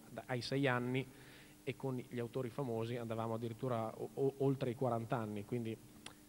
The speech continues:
cioè, ne, è, è inutile in Italia stare a fare differenziazione fra shoujo, shonen, eh, più grande, più piccolo, eccetera. Quindi alla fine dei conti questa cosa abbiamo provato a fare inizialmente, a proporre titoli diversi, modi diversi di vedere il manga,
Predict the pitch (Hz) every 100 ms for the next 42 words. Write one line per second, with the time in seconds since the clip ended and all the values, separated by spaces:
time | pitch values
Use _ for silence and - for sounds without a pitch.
0 | - 123 113 117 - 131 143 139 151 143
1 | 123 120 117 127 120 - 131 113 127 120
2 | 110 120 113 113 113 131 131 - - 110
3 | - 131 123 117 110 - 135 131 123 120
4 | 117 113 113 113 110 107 107 107 110 -
5 | 113 123 123 120 113 117 110 120 113 113
6 | 110 110 104 - 101 - - - - 123
7 | 117 113 120 131 135 135 131 113 110 -
8 | - - - 120 123 131 120 120 117 127
9 | 131 127 117 104 - - - - 143 127
10 | 120 - 175 170 - 156 147 165 127 110
11 | 120 - 123 147 147 - 175 135 120 117
12 | 113 156 139 131 127 127 143 131 117 -
13 | 120 151 151 131 135 143 135 110 120 113
14 | 123 131 147 170 127 120 123